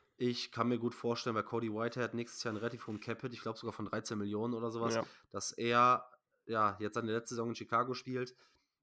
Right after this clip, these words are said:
Speaker 1: Wie, wie du richtigerweise gesagt hast, hatte gute Jahre, ähm, ich glaub jetzt sechs, sieben Jahre in Chicago, hat einen guten Job gemacht, sowohl gerade auch das zweitausendachtzehner Jahr, wo er Center gespielt hat,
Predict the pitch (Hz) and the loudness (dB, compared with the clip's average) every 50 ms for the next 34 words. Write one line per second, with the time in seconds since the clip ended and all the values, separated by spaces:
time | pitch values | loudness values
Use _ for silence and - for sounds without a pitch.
0 | _ - 117 117 135 143 139 151 208 220 180 180 190 185 - 170 165 156 165 156 | _ -2 -2 -2 0 -2 0 0 0 0 0 0 -2 0 0 0 2 2 2 2
1 | 151 143 139 143 160 156 - 165 - 143 151 - 160 147 156 170 165 165 151 147 | 2 0 0 0 0 0 -2 -4 -2 -2 -2 -2 -2 -4 -4 -2 -2 2 4 6
2 | 147 156 160 151 160 170 175 170 175 - 135 139 143 147 143 - - 139 143 139 | 8 8 8 8 6 6 6 6 4 2 2 2 0 0 -2 -2 -4 -2 -2 -2
3 | 123 123 143 151 - - - 143 147 147 147 147 147 143 147 143 139 143 - 123 | -2 -4 -6 -6 -6 -10 -10 -8 -6 -4 0 2 4 4 4 4 2 -4 -6 -6
4 | 120 - 131 135 143 143 143 143 143 147 - 143 143 139 - - 127 139 139 139 | -2 0 2 4 4 4 2 2 0 0 -2 -2 -4 -4 -6 -4 -2 -2 -2 -2
5 | - 135 135 135 135 135 - - 123 117 127 135 143 127 120 120 131 147 156 156 | -2 0 2 2 2 2 0 -8 -8 -6 -2 -2 -2 -2 2 6 6 6 8 6
6 | 147 90 139 127 - - 123 - - 127 127 - 123 117 120 120 - - - - | 4 4 0 -2 -4 -6 -6 -4 -2 -2 -2 0 -2 -4 -4 -4 -6 -6 -6 -6
7 | - 147 143 139 139 139 139 139 135 127 131 - - 147 143 139 127 127 - - | -4 -2 0 0 0 0 0 2 0 0 0 0 -2 -4 -4 -4 -6 -8 -8 -8
8 | 131 131 131 139 131 131 | -8 -6 -4 -4 -6 -6